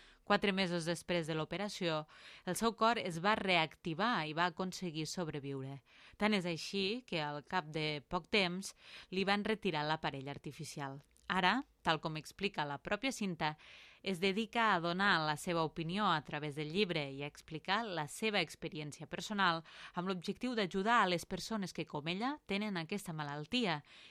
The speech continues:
i, d'aquesta manera, tornar també el favor i les atencions que en el seu moment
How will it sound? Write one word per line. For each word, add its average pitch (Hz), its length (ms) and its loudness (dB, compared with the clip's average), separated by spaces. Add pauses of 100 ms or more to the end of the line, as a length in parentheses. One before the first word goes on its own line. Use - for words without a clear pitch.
i, 170 100 -2
d'aquesta 175 400 0
manera, 180 380 2 (260)
tornar 202 240 2
també 226 240 2
el 214 80 2
favor 190 400 0
i 156 80 0
les 156 160 0
atencions 165 580 -2
que - 80 -8
en 170 120 -2
el 165 40 -4
seu 233 220 -2
moment 165 380 0